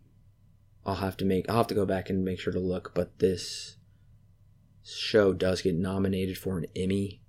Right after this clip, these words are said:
I believe, for animation. And it really does, really, really does get better. This animation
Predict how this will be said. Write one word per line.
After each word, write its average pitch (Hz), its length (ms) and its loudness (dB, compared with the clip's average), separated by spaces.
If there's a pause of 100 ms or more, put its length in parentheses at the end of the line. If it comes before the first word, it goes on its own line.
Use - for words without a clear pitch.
(120)
I - 100 -8
believe, 92 400 -2
for - 380 0
animation. 95 760 0 (720)
And 151 120 12
it 147 60 12
really 123 280 12
does, 92 760 2
really, 95 640 0
really 87 320 -2
does 80 280 -6
get 85 220 -8
better. 90 340 -2 (800)
This 143 260 6
animation 107 540 6